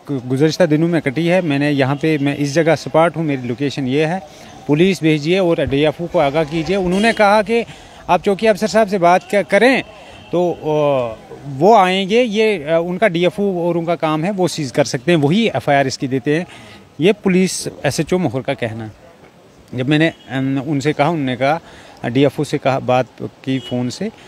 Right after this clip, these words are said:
उन्होंने कहा, "आ रहा है मेरा फॉरेस्टर आ रहा है,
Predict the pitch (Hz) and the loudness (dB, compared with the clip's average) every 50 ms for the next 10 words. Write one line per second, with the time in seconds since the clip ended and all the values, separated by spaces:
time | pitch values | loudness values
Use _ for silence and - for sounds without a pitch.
0 | - - - - - - 123 120 120 113 - - 127 151 - - 113 113 117 120 | -16 -10 -6 -4 -2 -2 -2 -2 -2 -2 -2 -2 -2 -2 0 0 0 0 2 2
1 | 120 113 110 113 131 143 127 113 113 135 143 - - - - - - - - - | 0 0 0 -2 -4 -4 -4 -2 -2 -4 -4 -6 -16 -20 -20 -20 -20 -20 -20 -20
2 | - - - - - - - - 139 120 107 101 - - - 110 104 98 98 101 | -20 -20 -20 -20 -20 -14 -6 -2 -2 -2 -2 -2 -6 -8 -6 -6 -6 -6 -8 -8
3 | 101 - 110 | -10 -14 -16